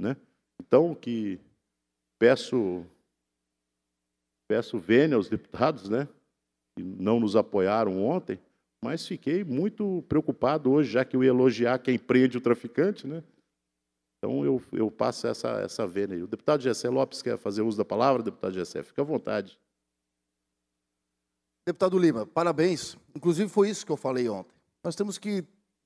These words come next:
Speaker 2: transformar isso aqui em palco de boas moções, de boas lembranças, de pessoas que realmente merecem.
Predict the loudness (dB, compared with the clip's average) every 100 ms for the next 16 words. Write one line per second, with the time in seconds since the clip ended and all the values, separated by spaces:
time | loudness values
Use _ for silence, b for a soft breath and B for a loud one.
0 | -4 -4 -2 -2 -2 -2 -4 -8 -6 -8
1 | -4 0 0 0 -10 _ _ _ _ _
2 | -12 -6 2 2 2 0 -2 0 2 2
3 | 0 -4 -4 2 2 2 0 0 0 0
4 | -2 -4 -10 -10 -8 -6 -6 -8 -6 -4
5 | -2 -2 -6 -2 0 2 0 -2 -12